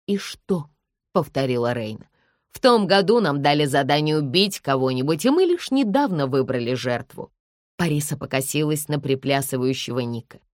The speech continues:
«Разве так ведёт себя тот, кто видит в тебе угрозу собственной жизни?» Проекция Рейны пошатнулась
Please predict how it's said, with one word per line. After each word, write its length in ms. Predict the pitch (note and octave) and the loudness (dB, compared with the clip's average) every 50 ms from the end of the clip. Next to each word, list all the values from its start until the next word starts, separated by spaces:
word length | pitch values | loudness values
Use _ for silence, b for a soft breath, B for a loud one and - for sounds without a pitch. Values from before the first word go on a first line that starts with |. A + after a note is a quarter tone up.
| _ _ _ _ _ | _ _ _ _ _
«Разве 440 | D#4+ D#4+ D4 C4 A3+ D#3+ F#3 G3+ G3 | 4 6 6 6 6 4 4 4 2
так 340 | - - D#3+ F#3 B3 - E4+ | 4 2 0 0 0 0 0
ведёт 420 | E4+ F#4 D#4 G#3+ G#3 E3 C3 - | 0 2 2 2 2 0 0 -2
себя 260 | - C#3 A#2+ B2+ B2+ | -4 -2 -2 -2 -2
тот, 300 | A#2 - B2+ D3 F3 - | -2 0 -2 -2 -2 -2
кто 220 | - - - F3+ F3+ | -6 0 2 2 4
видит 360 | D#3 E3 E3+ D3 F3+ D#3+ - | 4 2 0 0 -2 -4 -4
в 140 | - - - | -8 -12 -6
тебе 300 | - E3+ C#3 C#3+ C#3 C3+ | -4 0 2 2 2 2
угрозу 520 | C3+ A#2 A#2 C3 C#3 D3 D3 C3+ C#3 F3 | 2 0 0 0 0 0 0 0 -2 -4
собственной 680 | F3 - - G#3 G3+ - - - F#3+ A#3 A#3+ B3 C#4 C#4 | -4 -4 -6 -6 -6 -8 -12 -6 -4 -4 -2 -2 -2 -2
жизни?» 480 | C4 C4 D#4 D4 A3 C#3 B2 G#2+ - - _ _ _ _ _ _ _ _ _ _ _ _ | -2 -2 -2 -2 -4 -4 -8 -10 -12 -14 _ _ _ _ _ _ _ _ _ _ _ _
Проекция 680 | - G3 G#3 B3+ D4 D4 - _ - - F3+ E3 D3+ | -2 0 0 0 0 -2 -6 _ -6 -4 -2 -2 -2
Рейны 400 | C#3 C#3+ E3+ F#3+ F#3 E3 D3+ C3 | -2 0 0 0 0 -2 -4 -4
пошатнулась 960 | - - C3 - - B2+ A#2 - - B2+ D#3 F#3+ A3 A3+ A3+ A3 - - - | -4 -6 -6 -6 -6 -6 -8 -6 -6 -4 -4 -2 -2 -4 -6 -8 -12 -16 -18